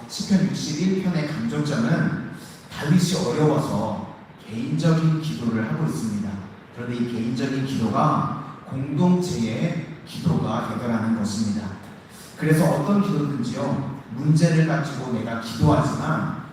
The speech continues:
반드시 그것이 공동체에 유익을 끼치게 된다는 것입니다. 그러니까 우리 성도님들이 나와서요,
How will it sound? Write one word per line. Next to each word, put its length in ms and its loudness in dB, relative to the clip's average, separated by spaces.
반드시 720 0
그것이 600 0
공동체에 1300 0
유익을 500 0
끼치게 440 -6
된다는 440 -4
것입니다. 480 -4
그러니까 300 -6
우리 120 -4
성도님들이 580 -2
나와서요, 840 -2